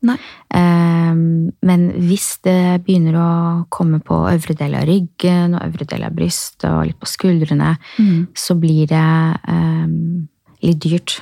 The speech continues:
Speaker 2: <laughs>
Speaker 1: Ja,
Speaker 2: rett og
Speaker 1: ikke sant?
Speaker 2: slett.
Speaker 1: Ja.
Speaker 2: Å, å kjøpe kosmeceuticals som da er den medisinske hudpleien som med aktive ingredienser.
Speaker 1: Mm.
Speaker 2: Det kommer an på økonomien til foreldrene, for ofte så er det jo foreldrene som skal betale.
Speaker 1: Nettopp.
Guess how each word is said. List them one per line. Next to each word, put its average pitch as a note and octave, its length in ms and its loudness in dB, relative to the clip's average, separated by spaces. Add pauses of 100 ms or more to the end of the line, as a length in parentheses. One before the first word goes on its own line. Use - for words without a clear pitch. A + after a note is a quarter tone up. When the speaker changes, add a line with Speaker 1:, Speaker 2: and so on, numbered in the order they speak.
(200)
Speaker 2:
<laughs> - 220 -16
Speaker 1:
Ja, G#3+ 120 4
Speaker 2:
rett G3+ 200 2
og F#3+ 60 2
Speaker 1:
ikke - 0 -
sant? A3 280 2
Speaker 2:
slett. - 220 -10
Speaker 1:
Ja. F3+ 100 4 (420)
Speaker 2:
Å, F#3 280 0
å - 40 2
kjøpe F3+ 320 -2
kosmeceuticals D#3+ 840 -2
som E3+ 200 0
da D#3 220 0
er D#3 40 -4
den D3+ 280 -2
medisinske D#3 720 0
hudpleien D3+ 720 -2
som E3 160 -2
med - 140 0
aktive - 340 -4
ingredienser. D3 680 -2 (100)
Speaker 1:
Mm. F#3 260 2 (200)
Speaker 2:
Det - 80 -12
kommer D#3+ 180 2
an D3 80 0
på - 120 -8
økonomien D#3+ 680 2
til D#3 120 -4
foreldrene, D#3 600 -2
for - 100 -6
ofte - 160 -10
så - 140 -6
er C#3+ 60 -6
det D3+ 80 -8
jo - 40 -18
foreldrene D#3+ 400 0
som E3 140 -4
skal D#3+ 160 -4
betale. D#3 600 -2 (160)
Speaker 1:
Nettopp. F#3+ 440 -2